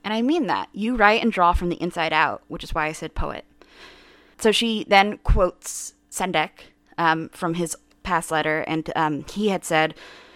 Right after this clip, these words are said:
"He had the sense of having lived one's life so narrowly, with eyes and senses turned inward.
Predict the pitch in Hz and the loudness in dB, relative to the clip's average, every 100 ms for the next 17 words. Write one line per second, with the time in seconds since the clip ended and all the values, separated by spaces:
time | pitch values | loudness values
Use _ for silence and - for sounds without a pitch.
0 | - - 190 175 170 165 165 160 233 247 | -18 -8 -4 0 0 2 2 2 2 2
1 | - 214 208 190 185 185 - 175 165 - | 4 2 2 2 2 2 4 2 2 2
2 | 165 160 - 196 170 160 156 151 151 - | 2 2 0 0 0 0 0 -2 -4 -6
3 | - 165 - - _ 170 175 180 175 160 | -4 -4 -6 -14 _ 0 2 0 -2 -2
4 | 165 160 160 156 151 - 110 104 185 | -4 -4 -6 -4 -4 -6 -6 -6 -8